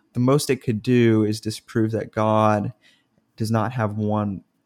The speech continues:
commonly associated properties with the existence of God, or, well, we didn't spell this out, but the way that we spelled it out, we could also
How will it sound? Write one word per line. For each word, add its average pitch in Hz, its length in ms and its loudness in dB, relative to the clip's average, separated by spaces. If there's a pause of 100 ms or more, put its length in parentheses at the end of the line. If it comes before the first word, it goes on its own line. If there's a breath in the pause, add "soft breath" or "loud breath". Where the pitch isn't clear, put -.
(320)
commonly 110 580 0
associated 104 680 -6
properties 110 600 -2
with 113 120 -6
the 101 100 -6
existence 113 420 -6
of 139 100 -20
God, 135 320 2 (420 loud breath)
or, 143 800 2 (500)
well, 120 120 0
we 120 140 2
didn't 123 240 0
spell 107 340 -2
this 101 220 -6
out, 98 300 -4 (760 soft breath)
but 107 240 0
the 120 80 0
way 123 260 4
that 127 140 4
we 110 100 0
spelled 110 360 0
it 107 80 0
out, 107 180 0
we 110 120 -2
could 110 180 -6
also 110 640 -2